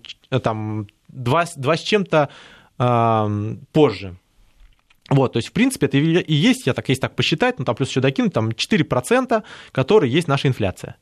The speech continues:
То есть идея заключается в том, что там каждый год,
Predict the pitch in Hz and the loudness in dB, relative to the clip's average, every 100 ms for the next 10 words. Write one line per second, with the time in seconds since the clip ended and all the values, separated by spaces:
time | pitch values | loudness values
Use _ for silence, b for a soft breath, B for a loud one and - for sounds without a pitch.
0 | _ _ _ _ _ _ - 156 180 202 | _ _ _ _ _ _ -2 2 2 2
1 | - 147 - 277 - 131 127 139 160 127 | 2 0 0 -2 -2 -2 -2 0 -2 -2
2 | 131 117 190 285 311 | -4 -2 0 0 0